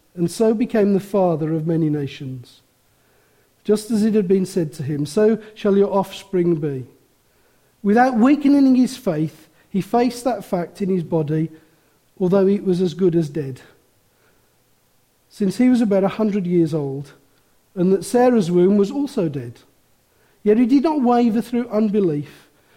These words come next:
regarding the promise of God, but was strengthened in his faith, gave glory to God, being fully persuaded that God had the power to do what he had promised to do."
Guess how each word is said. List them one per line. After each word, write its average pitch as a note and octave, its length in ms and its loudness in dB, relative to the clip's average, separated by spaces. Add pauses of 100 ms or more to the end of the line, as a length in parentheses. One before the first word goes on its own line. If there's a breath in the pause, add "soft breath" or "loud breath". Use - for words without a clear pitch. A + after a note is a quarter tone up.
(220 soft breath)
regarding G#3+ 520 2
the A3 80 2
promise A3 440 -2
of F#3+ 140 -4
God, D#3 300 -4 (280 soft breath)
but A3 100 -8
was G#3 180 -2
strengthened B3 720 -4
in A#3 100 -2
his A3+ 200 -2
faith, D#3 440 -6 (260 soft breath)
gave G#3+ 280 2
glory B3+ 420 4
to C4 140 -4
God, D#3+ 380 -4 (340 soft breath)
being G3+ 280 0
fully C4 300 -2
persuaded F#3+ 640 -2
that F3 180 -6
God G#3 200 0
had G#3 140 0
the G3 80 -4
power F#3+ 340 -4
to F#3 180 -6
do E3+ 260 0
what D#3+ 240 -2
he D#3+ 80 -2
had D#3 160 -8
promised D3 400 -10
to D3 80 -12
do." B2 240 -14